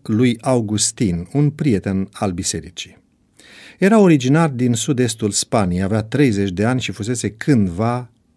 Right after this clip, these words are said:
adventist. Domnul lucrase cu el în mii de feluri, dar de fiecare dată când încercase să-i modeleze viața, el îi scăpa din mâini.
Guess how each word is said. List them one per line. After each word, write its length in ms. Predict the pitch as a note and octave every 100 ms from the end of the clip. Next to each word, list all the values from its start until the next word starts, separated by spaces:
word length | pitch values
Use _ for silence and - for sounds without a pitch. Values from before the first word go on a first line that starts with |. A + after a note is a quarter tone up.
| _ _
adventist. 720 | - C#3 C3 A2+ G#2+ - - _ _ _ _ _ _ - -
Domnul 440 | - F2+ A2 A#2+ B2
lucrase 460 | C#3+ D3+ D3+ -
cu 140 | F2 F#2+
el 280 | F#2 G2 G2
în 280 | A2+ G#2 G#2
mii 200 | C3 B2+
de 100 | A#2
feluri, 480 | A2+ D3 F#2+ F#2 E2+
dar 240 | B2+ C#3+
de 120 | G#2+
fiecare 500 | G2+ - G3+ F#3+ E3
dată 320 | C3 G2+ G#2
când 180 | G2 G#2
încercase 580 | G2+ - F#2 - C3 B2
să-i 180 | A2+ G#2
modeleze 520 | G2+ F#2+ G2 A2 G2
viața, 580 | E2+ F2+ A2 B2 D#3 E3 _ _ _ _ _
el 400 | A2 D#3 F#3 D3+
îi 200 | - E3+
scăpa 600 | B2 - - A2+ A2 D3+
din 180 | B2+ B2
mâini. 380 | F2+ D#2+ F#2+ -